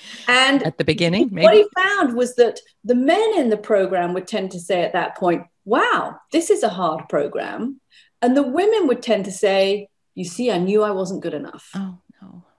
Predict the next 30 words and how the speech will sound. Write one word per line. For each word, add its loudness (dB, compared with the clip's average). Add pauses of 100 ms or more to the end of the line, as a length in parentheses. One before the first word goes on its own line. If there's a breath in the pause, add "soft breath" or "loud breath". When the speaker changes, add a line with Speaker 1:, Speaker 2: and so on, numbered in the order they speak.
(120)
Speaker 2:
My -20
Speaker 1:
And -20
Speaker 2:
goodness. 4
Speaker 1:
it, -20 (120)
that 2
thing 0
of, 2
you -2
know, 6
how 0
do -4
you, -6
it's 2
hard, -4
but -4
how -4
do -8
you -2
respond 0
to -6
that? -4
What 4
is, -2
as -4
you -6
say, -2
what 0
is -2
your -2
mindset -4